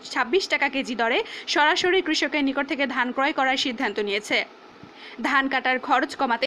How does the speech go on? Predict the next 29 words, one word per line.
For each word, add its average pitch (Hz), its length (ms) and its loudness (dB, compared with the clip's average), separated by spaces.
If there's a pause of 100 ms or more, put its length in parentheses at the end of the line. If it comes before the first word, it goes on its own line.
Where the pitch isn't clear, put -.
এবছর 294 380 2
নাগরপুরে 277 640 2
কৃষকদের 311 460 2
অর্ধেক 269 380 2
দামে 247 340 0
কম্বাইন্ড 262 400 4
হারভেস্টার 269 480 0
মেশিন 254 280 2
সরবরাহ 240 400 0
করা 202 240 0
হয়েছে।" 214 360 -2 (220)
উপজেলা 359 420 4
কৃষি 359 300 4
বিভাগের 311 380 2
মাধ্যমে 254 380 0
জানা 220 260 2
যায়, 254 220 2
বোরো 302 280 2
ধান 311 200 2
সংগ্রহের 285 440 0
লক্ষ্যমাত্রা 285 520 2
অর্জনে 240 380 2 (320)
কৃষক 330 320 2
বাছাইয়ের 294 360 2
উদ্দেশ্যে 277 420 0
উন্মুক্ত 247 380 0
লটারির 247 500 2
মাধ্যমে 262 380 0
উপজেলার 285 540 2